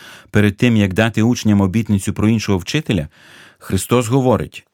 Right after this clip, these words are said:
«Якщо любите ви мене, то мої заповіді берегтимете». Таким чином, Христос, встановлюючи заповіді, ставить себе на місце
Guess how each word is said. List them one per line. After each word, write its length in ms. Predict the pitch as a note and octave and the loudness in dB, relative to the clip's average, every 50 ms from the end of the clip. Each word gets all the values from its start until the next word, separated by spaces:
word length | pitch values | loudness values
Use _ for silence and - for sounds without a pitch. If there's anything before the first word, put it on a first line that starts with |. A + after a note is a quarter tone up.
| _ _ | _ _
«Якщо 400 | G2+ G2+ F#2+ - - - A2+ G#2+ | -2 0 0 -2 -2 0 0 2
любите 420 | F#2+ G#2 A#2+ B2 C#3 C#3 - C#3 | 4 2 2 2 0 -2 0 -2
ви 120 | A#2+ B2 B2 | 0 2 2
мене, 380 | C#3 D3 C#3+ A2+ F#2+ G2+ A2+ - | 2 2 2 2 0 0 -2 -2
то 120 | - A2 G2+ | -2 0 0
мої 300 | G2+ G#2 G2+ F#2+ F#2 E2 | 2 2 0 0 -2 -4
заповіді 760 | D2+ D#2+ G#2 C#3+ E3 D#3 - G#2 F2 D#2+ D2+ D2 C#2+ D2+ - _ _ _ - - - _ _ | -2 -2 0 0 -2 -2 -4 -4 -4 -4 -4 -6 -10 -12 -12 _ _ _ -20 -20 -20 _ _
берегтимете». 760 | - - G2 G#2 G#2 - - A#2+ G#2 E2+ D2+ C#2+ - - - - _ _ _ _ _ _ _ _ _ _ _ - _ _ _ _ _ _ _ | -2 0 0 0 0 0 0 0 0 0 -2 -6 -10 -16 -18 -18 _ _ _ _ _ _ _ _ _ _ _ -20 _ _ _ _ _ _ _
Таким 340 | E2+ - - D3+ F3 F3+ | -8 -2 0 2 2 2
чином, 460 | - - D#3 C3+ A#2+ A#2 C3+ E3 E3+ - _ _ _ _ _ _ | 0 0 2 2 2 2 0 0 -2 -6 _ _ _ _ _ _
Христос, 680 | _ - - A2 A2 - - - C3+ D3 D3 - - - - _ _ | _ -2 0 0 0 0 0 0 0 0 0 -2 -8 -14 -18 _ _
встановлюючи 800 | - - - - A#2 A#2 C3 C3+ B2 A#2 A#2 A2+ G#2+ - - G2 | -16 -6 -2 0 2 2 2 2 2 0 0 0 -2 -2 -4 -4
заповіді, 540 | E2 F#2+ A#2+ C3+ C#3+ - D#3+ D#3 D3 C3 A2 | -2 0 -2 -2 -2 -2 -4 -4 -4 -6 -8
ставить 440 | - - - A#2+ B2+ C3 C3 B2 | -6 -2 0 0 0 0 -2 -6
себе 320 | - - A2 G#2 A2+ A2 G#2+ | -4 -4 -2 0 0 0 0
на 120 | A2+ A2 | 2 2
місце 480 | G#2+ G#2 A2+ A#2 - - - A#2+ A#2 | 2 0 0 -2 -4 -6 -8 -8 -8